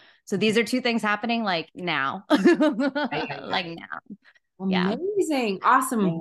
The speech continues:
Speaker 2: Thank you so much. I'm going to have
Speaker 1: Mm.
Speaker 2: you back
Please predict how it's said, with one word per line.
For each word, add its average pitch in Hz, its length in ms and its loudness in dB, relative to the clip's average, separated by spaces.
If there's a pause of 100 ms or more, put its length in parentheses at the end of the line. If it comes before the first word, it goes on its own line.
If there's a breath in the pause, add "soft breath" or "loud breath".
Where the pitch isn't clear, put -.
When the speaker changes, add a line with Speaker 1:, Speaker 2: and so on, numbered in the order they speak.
Speaker 2:
Thank 285 260 -4
you 330 220 2
so 269 260 2
much. 226 340 4
I'm 202 280 0
going 196 320 0
to 240 100 0
have 226 140 -2
Speaker 1:
Mm. 208 80 -8
Speaker 2:
you 208 160 -6
back 165 340 0